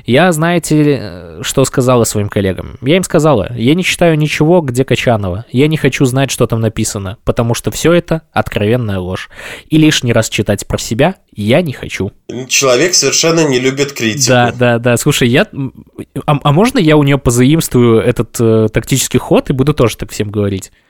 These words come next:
Speaker 1: Когда там, знаешь, про меня кто-то что-то где-то снимет, и мне скажут, типа: «А ты ответь за, за свои слова». Я скажу такой: «Вы знаете, э, я не хочу ничего читать про себя, потому что я считаю, что там, э, все, что пишут про меня, это откровенная ложь».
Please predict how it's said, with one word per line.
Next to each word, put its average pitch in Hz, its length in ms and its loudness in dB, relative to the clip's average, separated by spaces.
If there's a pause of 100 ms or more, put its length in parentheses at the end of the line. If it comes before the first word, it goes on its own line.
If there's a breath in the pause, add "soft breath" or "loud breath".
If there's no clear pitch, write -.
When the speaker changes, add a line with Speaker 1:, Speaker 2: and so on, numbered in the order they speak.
(320 loud breath)
Speaker 1:
Когда 120 260 2
там, 117 140 0
знаешь, 123 260 0
про 120 140 2
меня 117 220 0
кто-то 117 320 0
что-то - 280 -2
где-то 110 280 0
снимет, 135 380 -2
и 101 380 2
мне 107 200 -2
скажут, - 240 0
типа: 107 360 2
«А 120 240 2
ты 139 200 2
ответь 131 300 2
за, 113 160 -2
за 110 180 0
свои 117 240 0
слова». 117 320 2
Я 107 100 2
скажу - 240 -6
такой: - 280 -4 (360 loud breath)
«Вы 220 80 4
знаете, 233 500 0
э, 143 220 2
я 151 200 -2
не 220 120 -4
хочу - 260 -4
ничего 165 340 0
читать - 360 -2
про - 120 -2
себя, 165 360 0
потому 123 360 -2
что 117 300 2
я 117 160 4
считаю, 131 480 2
что - 240 -4
там, 117 400 0
э, 104 280 0
все, 113 180 -2
что - 160 -10
пишут - 240 -4
про 113 120 -2
меня, 110 280 0
это 101 160 -4
откровенная 104 540 -4
ложь». 92 340 -4